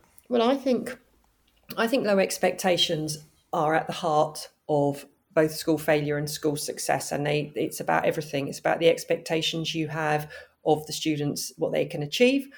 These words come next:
what they can look like, how they can behave, what their homework returns can be like, what their attendance at school can be like, what their punctuality is. And it's about, that's why my book is called No Excuses, because I have chosen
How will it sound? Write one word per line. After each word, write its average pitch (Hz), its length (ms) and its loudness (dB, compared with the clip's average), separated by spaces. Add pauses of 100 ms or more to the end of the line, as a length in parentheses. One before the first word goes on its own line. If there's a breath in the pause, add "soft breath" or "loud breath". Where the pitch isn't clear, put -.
(120)
what - 160 0
they 151 120 0
can 151 260 -4
look 196 180 4
like, 220 320 2
how 147 220 -2
they 143 140 0
can 143 220 -8
behave, 220 640 2 (240 loud breath)
what - 240 2
their 151 160 0
homework 196 400 4
returns 208 380 0
can 208 180 -2
be 202 140 2
like, 202 200 2
what 156 180 0
their 143 180 2
attendance 208 480 0
at - 80 -6
school 208 240 2
can 202 120 -2
be 208 140 0
like, 190 220 4
what - 120 2
their - 100 -4
punctuality 196 720 0
is. 190 80 4
And 196 100 2
it's - 140 -2
about, 262 240 2
that's 302 160 2
why 381 100 4
my 320 140 2
book 262 240 -2
is 208 80 -8
called 214 200 0
No 196 180 4
Excuses, 196 600 -2
because 190 300 -8
I 226 140 4
have 220 180 -4
chosen 202 580 0